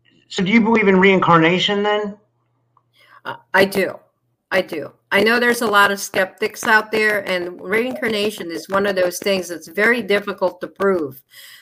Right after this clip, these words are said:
Speaker 2: Um, I, I think I've seen it in a number of religious texts. In the Bible, it was deleted, uh, to the point where it was completely removed.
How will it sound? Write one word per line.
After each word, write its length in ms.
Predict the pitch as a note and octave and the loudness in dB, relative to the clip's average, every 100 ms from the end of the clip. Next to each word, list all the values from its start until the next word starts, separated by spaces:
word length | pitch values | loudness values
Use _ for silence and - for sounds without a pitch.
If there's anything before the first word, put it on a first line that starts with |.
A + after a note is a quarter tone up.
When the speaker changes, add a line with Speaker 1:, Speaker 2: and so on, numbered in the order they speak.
| _ | _
Speaker 2:
Um, 540 | - F3 D#3+ E3 D#3+ D#3+ _ _ _ _ _ - - | 2 2 2 0 -4 -10 _ _ _ _ _ -14 -2
I, 140 | F#3 F#3 | -2 2
I 160 | F#3+ F#3+ | 2 2
think 260 | A#3 A#3+ | 4 4
I've 200 | A3+ F#3+ | 2 2
seen 380 | - A#3 A#3 A#3+ | 0 2 4 6
it 180 | A#3 - | 4 2
in 120 | G3 F#3+ | 0 2
a 80 | |
number 420 | F3+ F#3 G3 G#3 G#3 | 2 2 2 2 2
of 220 | G3 F3+ | 2 2
religious 560 | F3+ F3+ G#3 G3 A#3+ | 0 2 0 0 -6
texts. 680 | - C4+ B3 B3 - - - _ _ _ - | -4 0 0 -2 -12 -12 -14 _ _ _ 0
In 120 | G3 | 2
the 120 | F#3 | 2
Bible, 600 | - F#3 G3+ G3+ A3+ A3+ - | 4 4 4 2 0 0 -2
it 180 | F#3 - | -2 -2
was 280 | F3+ F3 | -4 -4
deleted, 580 | F#3 F3 E3+ F3+ G#3 A#3+ A#3+ F#3+ - _ _ _ _ - | -4 -4 -4 -2 -2 -2 -6 -14 -20 _ _ _ _ -4
uh, 280 | E3+ D#3+ D#3+ - - | -2 0 -4 -8 -2
to 100 | G3+ | 0
the 80 | F3+ | 0
point 400 | - G3+ G3 F#3 | 0 2 2 2
where 160 | F3+ | 2
it 140 | F3 E3 | 2 0
was 180 | F3 | -4
completely 560 | - F3 - G3 F#3 F#3 | -2 -4 -2 -2 -2 -2
removed. 680 | E3+ E3 F3 G3+ A#3+ A#3 | -2 -2 2 4 2 -2